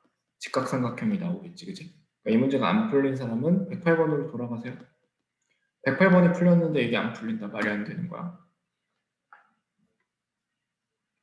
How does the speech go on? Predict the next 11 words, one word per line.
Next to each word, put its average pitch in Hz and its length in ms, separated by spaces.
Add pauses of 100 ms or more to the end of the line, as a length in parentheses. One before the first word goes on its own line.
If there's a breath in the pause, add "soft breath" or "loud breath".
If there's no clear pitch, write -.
(1160)
자, - 180
백십구 - 560
번. 110 240
우리가 117 320
앞에서 139 320
했던 143 500
구십오 - 720
번, 127 400
구십육 110 580
번과 117 440
동일한데, 117 840